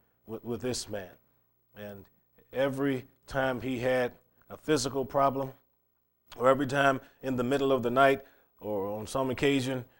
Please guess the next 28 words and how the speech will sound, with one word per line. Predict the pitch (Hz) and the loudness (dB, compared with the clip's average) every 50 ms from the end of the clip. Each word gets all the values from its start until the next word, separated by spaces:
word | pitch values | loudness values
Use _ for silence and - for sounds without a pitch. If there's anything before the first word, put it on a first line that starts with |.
| _ _ - | _ _ -4
when | 123 123 120 | -4 -2 -2
the | 107 | 0
wind | 107 117 139 143 139 139 135 - | 0 0 2 2 2 0 0 0
came | 143 139 139 135 135 131 123 - _ _ _ _ | 0 0 2 2 0 -2 -6 -10 _ _ _ _
and | 107 117 110 98 | -8 -6 -4 -2
just | 135 202 - - - - - _ | -2 -2 -2 -4 -8 -14 -20 _
lifted | - 98 107 120 139 165 165 - - 143 147 127 | -10 -6 -2 2 4 4 2 2 -2 -4 -4 -2
the | 131 | -4
tent | - - - 170 170 165 151 | -6 -4 -2 0 0 2 4
up | 151 156 156 151 - - - | 4 4 4 4 0 -8 -4
and | - 131 123 123 | -2 -2 0 4
might | 143 156 160 151 | 4 4 6 6
have | 147 147 | 6 6
even | 156 151 143 135 | 6 6 4 2
destroyed | 123 123 - - - - 175 180 180 175 165 | 0 -2 -4 -6 0 4 6 8 8 6 6
the | 147 147 | 4 0
tent | - - 175 175 170 170 | 0 2 2 2 4 4
in | 170 165 | 2 2
a | 156 | 0
storm, | - - - 139 117 95 - - _ _ _ _ _ _ _ _ _ _ _ _ _ _ _ _ _ _ _ _ _ _ _ _ _ _ _ _ | -2 0 0 0 0 0 -4 -12 _ _ _ _ _ _ _ _ _ _ _ _ _ _ _ _ _ _ _ _ _ _ _ _ _ _ _ _
I'm | 127 131 127 | -8 -6 -6
sure | - - 139 127 120 | -4 -2 -2 -2 0
he | 135 135 | 0 0
was | 127 117 - | 0 -2 -4
thinking | - 143 131 117 - 113 | -4 -6 -6 -4 -6 -8
about | 107 104 107 107 104 101 | -8 -4 -4 -4 -4 -4
that | 110 110 - - | -8 -10 -8 -8
city. | - 113 95 - - | -8 -10 -10 -12 -16